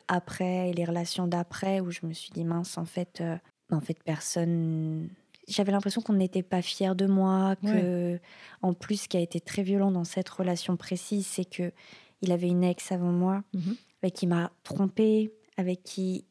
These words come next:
Speaker 1: il s'est
Speaker 2: Oh,
Speaker 1: remis
Speaker 2: putain.
Speaker 1: avec elle juste après qu'on se soit séparés.
Speaker 2: Aïe,
Speaker 1: C'était
Speaker 2: aïe.
Speaker 1: quelqu'un que tout le monde connaissait et que sa famille connaissait.
Speaker 2: Ouais.
Speaker 1: Il a emménagé avec elle après, et cetera. Tout un truc de
Speaker 2: Ah, dur.
Speaker 1: Wow.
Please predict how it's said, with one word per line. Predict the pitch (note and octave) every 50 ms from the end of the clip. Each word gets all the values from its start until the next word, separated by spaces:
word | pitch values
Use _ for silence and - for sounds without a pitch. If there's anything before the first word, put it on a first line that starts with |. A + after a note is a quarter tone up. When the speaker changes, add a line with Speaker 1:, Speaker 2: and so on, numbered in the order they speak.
| _
Speaker 1:
il | F#3+ F#3 F3
s'est | - D#3+ F#3+ F3+
Speaker 2:
Oh, | D#3+
Speaker 1:
remis | F3+ F3+ F#3
Speaker 2:
putain. | F#3+ F#3+
Speaker 1:
avec | F#3 F3+ F#3+ F#3 F#3+ - -
elle | G3+ G3 F#3+
juste | F3+ - - G3 F#3+ - -
après | F#3+ F#3+ - - F#3+
qu'on | - -
se | F#3 -
soit | - - F#3+
séparés. | - - G3 - G3 G3 F#3+ G3+ G#3 G#3+ G#3+ - - G#3
Speaker 2:
Aïe, | F3 E3 D#3+
Speaker 1:
C'était | D3+ D#3 A3 - - G3
Speaker 2:
aïe. | -
Speaker 1:
quelqu'un | - G3 F#3 - - G3+ G3+ G3+
que | G3 - -
tout | F#3 - - - - A3+
le | G#3+
monde | G#3+ A3+ A#3+ B3 B3 A3+
connaissait | - - G#3+ G3 G3 G3+ G3 - - A3+ A3 A3 A3+ A3 - _ -
et | G3+ F#3+ G3 G3 - - - - _ _
que | - G3
sa | - F#3+
famille | F3 - - G3 G3 G#3+ A#3 B3+ C4 A#3+
connaissait. | - A#3+ A3 G#3+ A3 G3+ - - A#3 A3+ A3+ A3+ A3+ G3
Speaker 2:
Ouais. | E3+ D#3 D3+ D3 C#3+ C#3 C3+ C3+ B2+
Speaker 1:
Il | - G3
a | F#3
emménagé | F#3 F#3 F#3+ F#3+ G3 G3 G3 G3+ A3
avec | A3 G#3 A3+ A3 A3 -
elle | G#3+ G#3 G3+
après, | G3 - - - - A3+ A3+ A3
et | G#3+
cetera. | - - G3+ - G#3 A3+ A#3 - - - - - _ - -
Tout | - C#4 -
un | B3 A#3 A3
truc | - - - C4 A3+
de | G#3 F#3+ F3+ E3 - - - - - - - - - _ _ -
Speaker 2:
Ah, | E3+ D#3+ D3+
dur. | C#3+ C3 - - F#3 F3 C#3 B2 - - - - _
Speaker 1:
Wow. | - B3+ B3+ F#3+ -